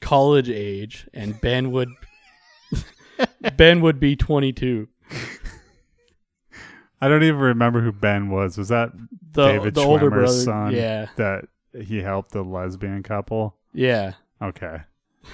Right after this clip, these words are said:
Speaker 2: It's been a long time.
Speaker 1: I mean,
Speaker 2: Apparently.
Speaker 1: yeah.
Speaker 2: That's the whole point of this, <laughs> right?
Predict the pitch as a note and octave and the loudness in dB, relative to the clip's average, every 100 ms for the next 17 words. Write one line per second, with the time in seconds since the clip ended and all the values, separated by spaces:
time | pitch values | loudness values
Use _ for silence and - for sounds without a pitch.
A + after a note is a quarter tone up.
0 | - _ _ _ _ _ - B2 A2 G2+ | -20 _ _ _ _ _ -2 0 0 -2
1 | G2 G2 - F#2+ F#2 A2+ - _ _ _ | -4 -6 -8 -8 -4 -4 -6 _ _ _
2 | _ _ _ _ _ _ _ _ _ _ | _ _ _ _ _ _ _ _ _ _
3 | _ _ _ _ _ _ _ - C3 A2+ | _ _ _ _ _ _ _ -8 -2 2
4 | A#2 G2 F#2 F2 F2 E2+ _ B2 C3 B2 | 2 2 -4 -6 -8 -12 _ -6 -2 0
5 | A#2 B2+ B2+ A2+ B2 A2+ A2 G2+ G2+ B2 | 2 4 4 2 0 0 0 -2 -2 0
6 | - D3 B2 | 0 2 2